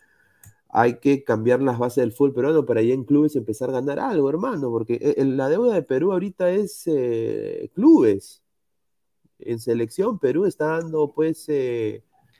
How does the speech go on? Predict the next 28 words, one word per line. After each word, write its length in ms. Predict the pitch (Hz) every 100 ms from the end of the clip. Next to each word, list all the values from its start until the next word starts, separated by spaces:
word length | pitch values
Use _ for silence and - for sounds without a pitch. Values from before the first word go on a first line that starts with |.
| _ _ _ _
estos 360 | - 156 156 160
espectáculos, 800 | 160 - 113 160 160 123 113 107
¿no? 440 | 117 143 78 58 -
Aunque 380 | 110 107 110 107
a 80 |
veces 300 | 107 123 143 135
con 120 | 127
sus 220 | 117 110
errores 420 | 110 131 143 143
y 60 | 120
todo, 460 | 117 139 135 160 -
pero 680 | 110 107 104 101 101 104 98
está 260 | - 135
dando 160 | 151 147
estos 240 | 147 135
espectáculos 960 | 120 110 104 - 120 127 127 143 156 -
y, 320 | 98 92 104 _ _ _ _ _ _
y 80 | 120
hay 100 | 120
que 120 | 151
replicarlo 560 | 143 - 104 131 135 131
eso 140 | 131
en 100 | 110
clubes. 520 | 110 131 104 101 - -
Haciendo 600 | _ - 120 185 190 165
eso, 640 | 170 180 170 190 190 - - _ _ _ -
ahí 300 | 113 135 151
sí 460 | - 160 151 -